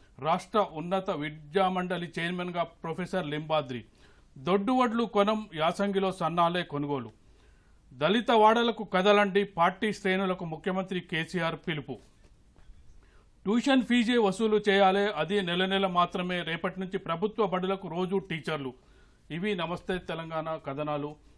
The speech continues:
ఇక సాక్షి తీసుకున్నట్టయితే, బీసీలు, ఈబీసీలు, మైనారిటీలు, ఇతర పేదలకు అందరికీ బంద్. దళిత బంధు తరహాలో వర్తింప చేస్తాం. టీఆర్ఎస్ రాష్ట్ర కార్యవర్గ సమావేశంలో కేసీఆర్.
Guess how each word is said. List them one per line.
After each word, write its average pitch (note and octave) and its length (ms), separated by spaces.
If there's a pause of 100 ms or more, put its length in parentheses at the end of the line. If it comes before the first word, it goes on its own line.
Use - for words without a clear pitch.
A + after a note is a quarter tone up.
(120)
ఇక C#3+ 180
సాక్షి G3+ 520
తీసుకున్నట్టయితే, F#3+ 920 (1120)
బీసీలు, B3 640
ఈబీసీలు, A3+ 560
మైనారిటీలు, G#3 640
ఇతర G#3+ 280
పేదలకు G#3+ 640
అందరికీ G#3+ 480
బంద్. F3 360 (600)
దళిత F#3+ 320
బంధు G3 300
తరహాలో F#3+ 500
వర్తింప F#3+ 540
చేస్తాం. G#3+ 480 (380)
టీఆర్ఎస్ G3+ 500
రాష్ట్ర G3 300
కార్యవర్గ G3 560
సమావేశంలో F3+ 720
కేసీఆర్. E3+ 560